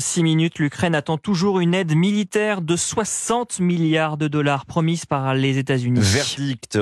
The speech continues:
Speaker 2: aujourd'hui avec le vote au Congrès américain. L'Ukraine ne peut plus attendre, prévient Volodymyr Zelensky. On retrouve la correspondante Europe un aux États-Unis, Aviva Fried. Aviva,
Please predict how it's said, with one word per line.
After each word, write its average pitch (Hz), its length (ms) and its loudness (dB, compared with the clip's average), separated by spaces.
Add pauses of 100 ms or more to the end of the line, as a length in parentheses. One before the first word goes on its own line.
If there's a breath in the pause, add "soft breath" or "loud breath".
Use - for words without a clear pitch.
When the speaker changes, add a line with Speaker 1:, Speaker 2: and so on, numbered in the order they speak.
(100)
Speaker 2:
aujourd'hui 139 540 0
avec 113 240 -2
le 107 80 2
vote 117 260 0
au 98 60 0
Congrès 117 400 2
américain. 110 580 0
L'Ukraine 147 640 0
ne 127 100 2
peut 117 180 -2
plus 131 320 0
attendre, 151 520 0
prévient 117 400 0
Volodymyr 110 520 2
Zelensky. 123 640 0 (460 loud breath)
On 139 80 2
retrouve 170 320 -2
la 165 80 2
correspondante 165 800 0
Europe 113 300 2
un 113 80 2
aux 110 100 2
États-Unis, 110 840 2
Aviva 113 400 0
Fried. 143 360 -2
Aviva, 135 420 0